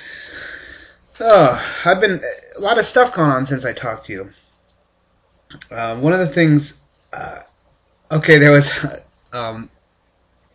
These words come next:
i-, apparently schools have, like, ri-, not rivalries, but, like,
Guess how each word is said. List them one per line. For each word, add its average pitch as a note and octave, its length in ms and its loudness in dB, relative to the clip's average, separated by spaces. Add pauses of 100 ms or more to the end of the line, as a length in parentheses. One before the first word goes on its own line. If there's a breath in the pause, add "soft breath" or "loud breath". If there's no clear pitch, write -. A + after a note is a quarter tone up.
(800)
i-, - 320 -8
apparently B3 580 2
schools A3 560 -4
have, D3+ 380 -2 (1120 soft breath)
like, C#3 300 -6
ri-, C#3+ 400 2
not A3+ 240 0
rivalries, C3 640 4
but, C3 140 -8
like, B2 240 -4